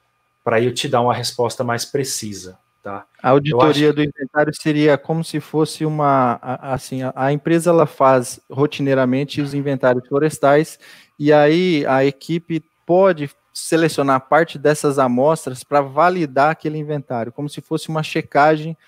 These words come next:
Speaker 2: do levantamento, né? Então, é, algumas das parcelas que já foram inventariadas, eles vão lá e, e auditam ela pra ver se tá batendo com a coleta anterior. Seria nesse sentido.
Speaker 1: Entendi.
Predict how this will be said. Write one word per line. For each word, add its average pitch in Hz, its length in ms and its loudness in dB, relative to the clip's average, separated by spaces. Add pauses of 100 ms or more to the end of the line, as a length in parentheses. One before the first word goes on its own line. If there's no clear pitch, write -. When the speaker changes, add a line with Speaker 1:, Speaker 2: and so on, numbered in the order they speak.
(260)
Speaker 2:
do 147 100 0
levantamento, 143 840 -2
né? 123 120 -6
Então, 139 340 -10 (360)
é, 120 840 -2
algumas 160 400 0
das 160 160 2
parcelas 135 540 0
que 143 80 -6
já 160 160 2
foram 151 340 -4
inventariadas, 151 840 -2
eles 156 240 -6
vão 147 180 -4
lá 135 160 0
e, 143 240 -2
e 139 260 -6
auditam 135 580 0
ela 131 160 2
pra 143 140 -2
ver 135 140 -2
se - 140 -12
tá 143 100 4
batendo 131 460 0
com 131 200 -4
a 127 60 0
coleta 123 420 -2
anterior. 131 520 -10
Seria 143 240 -8
nesse 147 220 -6
sentido. 120 440 -8 (880)
Speaker 1:
Entendi. 107 520 -8